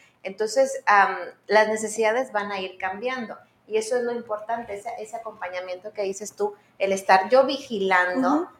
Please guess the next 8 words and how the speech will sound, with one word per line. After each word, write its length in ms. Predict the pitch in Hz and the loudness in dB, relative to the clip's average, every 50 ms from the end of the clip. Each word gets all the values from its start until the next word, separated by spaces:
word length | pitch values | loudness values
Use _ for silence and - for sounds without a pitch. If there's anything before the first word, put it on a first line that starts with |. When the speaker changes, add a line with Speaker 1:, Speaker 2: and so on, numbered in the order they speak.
| _ _ _ | _ _ _
Speaker 1:
¿sí? 300 | - - 226 - - - | -12 -12 -12 -12 -8 -2
Porque 220 | - 220 220 214 202 | -2 0 0 0 0
también 300 | - 220 220 226 233 254 | 0 0 0 2 0 0
esa 180 | 269 254 - 285 | -2 -2 -4 -6
es 120 | - - | -2 0
otra. 300 | 240 214 - 208 190 - - | -2 2 4 4 4 6 8
Hay 200 | - 208 220 262 | 8 8 8 8
niños, 680 | 285 285 262 240 220 208 208 240 - - - - - | 4 2 2 2 0 0 -2 -2 -4 -4 -10 -12 -14